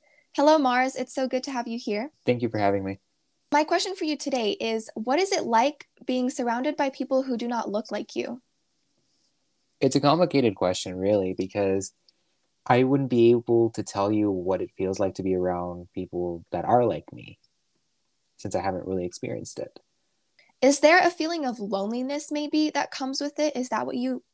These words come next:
Speaker 1: might describe it as?
Speaker 2: I definitely might. Uh, it varies, I think, by time and by who I'm surrounded by, but yeah, it comes all down, I think, to loneliness.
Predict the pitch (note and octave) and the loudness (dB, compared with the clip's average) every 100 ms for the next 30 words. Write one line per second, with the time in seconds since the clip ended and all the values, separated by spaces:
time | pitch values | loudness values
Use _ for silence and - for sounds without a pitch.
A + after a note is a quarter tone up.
0 | - A#3+ B3 B3+ - A#3 A#3+ C4 C4 C4 | -6 -6 -2 -4 -2 -2 -2 -2 -4 -4
1 | - - _ _ _ _ _ _ _ _ | -8 -10 _ _ _ _ _ _ _ _
2 | _ _ _ _ _ - C#3+ D#3 E3+ F3 | _ _ _ _ _ 2 4 6 2 2
3 | E3 D3 A2+ A#2 C#3 _ _ _ _ _ | -2 0 0 -2 -2 _ _ _ _ _
4 | _ _ _ _ A#2 G#2 G2+ G2+ G2+ - | _ _ _ _ 0 2 0 0 -2 -8
5 | _ A2 G2 A2 A2 A#2 A#2 - F#2+ A2 | _ -4 0 2 4 6 4 2 -4 -6
6 | G#2+ G#2+ G2+ G2 F#2+ F#2+ - G#2 G2 G#2 | -6 -2 0 0 -2 -6 -8 -6 -4 -6
7 | G2+ F#2+ F#2 F2+ F2+ _ _ _ _ _ | -6 -6 -6 -8 -14 _ _ _ _ _
8 | _ - G2+ F#2+ G#2 G2+ G#2 F#2+ G#2+ A#2 | _ 0 0 2 0 0 0 0 2 4
9 | B2 B2+ B2+ B2 G2+ F#2+ - _ _ _ | 6 6 2 2 2 2 0 _ _ _
10 | A2+ G2 E2 - _ _ G2+ G2 - A2 | -4 -4 -4 -12 _ _ -4 -4 -4 -4
11 | G#2 - - F#2 G2+ F#2+ F#2+ F#2 F2+ F#2 | -4 -6 -4 2 4 4 0 -2 -6 -12
12 | F2 - E2+ E2+ F2 E2+ E2+ - - | -18 -8 -6 -6 -10 -14 -16 -18 -20